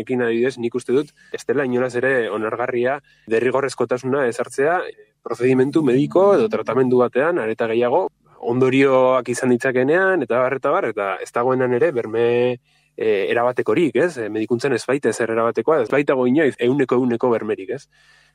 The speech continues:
Zentzu horretan, ni-, nire ustez, ba, bueno, txertaketa prozesura joz, adibidez,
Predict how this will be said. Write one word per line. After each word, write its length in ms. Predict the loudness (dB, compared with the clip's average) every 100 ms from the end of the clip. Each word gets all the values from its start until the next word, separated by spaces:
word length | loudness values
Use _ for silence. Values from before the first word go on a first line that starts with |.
| -4
Zentzu 200 | 0 0
horretan, 240 | 0 -2 -2
ni-, 380 | 0 2 0 0
nire 280 | -2 -4
ustez, 200 | -2 -2 -2
ba, 100 | -2
bueno, 220 | -2 -4
txertaketa 540 | -6 -6 -2 0 0 0 0
prozesura 460 | -2 -2 0 0 0
joz, 180 | 0 -2 -2
adibidez, 480 | 0 2 2 0